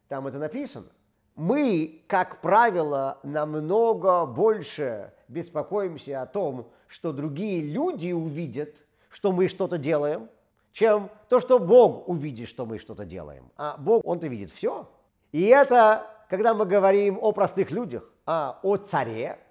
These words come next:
Представьте себе, что настоящий царь, настоящий монарх следит за тобой сегодня. Как ты будешь себя вести сегодня? Ты будешь на своём лучшем поведении. Ты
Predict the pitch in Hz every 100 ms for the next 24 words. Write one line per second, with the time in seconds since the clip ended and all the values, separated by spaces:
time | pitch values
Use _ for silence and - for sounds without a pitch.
0 | _ _ _ - 196 - 302 - 277 190
1 | 247 240 170 - 196 190 156 156 262 -
2 | 226 226 226 165 180 214 202 156 156 180
3 | 147 - - _ _ _ _ - 190 170
4 | 139 254 202 139 208 233 190 - - -
5 | _ 190 175 196 185 - 196 180 160 95
6 | 87 _ _ - 285 294 302 320 - 233
7 | 247 214 226 - 160 120 - - _ _
8 | _ _ 302 349 339 247 254 247 330 262
9 | 202 392 - - 339 381 - 359 349 254
10 | 247 143 101 78 _ _ _ _ - 277
11 | 285 269 226